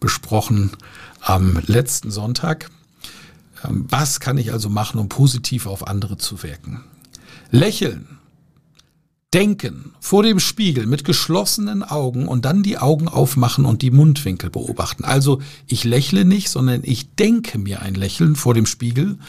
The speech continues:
mit geschlossenen Augen. Und dann mache ich die Augen auf und schaue mir die Mundwinkel an. Ihr könnt's ja mal ausprobieren.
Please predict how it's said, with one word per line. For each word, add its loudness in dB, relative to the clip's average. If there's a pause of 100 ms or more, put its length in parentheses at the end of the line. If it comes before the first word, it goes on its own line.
(320)
mit 2
geschlossenen -2
Augen. -10 (840)
Und -2
dann 4
mache 4
ich 0
die -4
Augen 0
auf 0
und 0
schaue 0
mir 4
die 2
Mundwinkel -2
an. -6
Ihr -8
könnt's 2
ja -4
mal -6
ausprobieren. -4